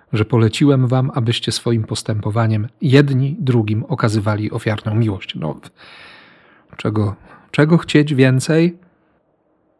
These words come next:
To jest już dosyć. To jest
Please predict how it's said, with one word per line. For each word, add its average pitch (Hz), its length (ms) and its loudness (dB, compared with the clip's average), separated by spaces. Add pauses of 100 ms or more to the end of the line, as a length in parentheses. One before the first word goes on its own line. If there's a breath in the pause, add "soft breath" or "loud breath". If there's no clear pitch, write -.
(340)
To 151 220 6
jest 101 400 -2
już 104 440 -4
dosyć. 113 800 0 (680)
To 113 100 0
jest 117 360 -2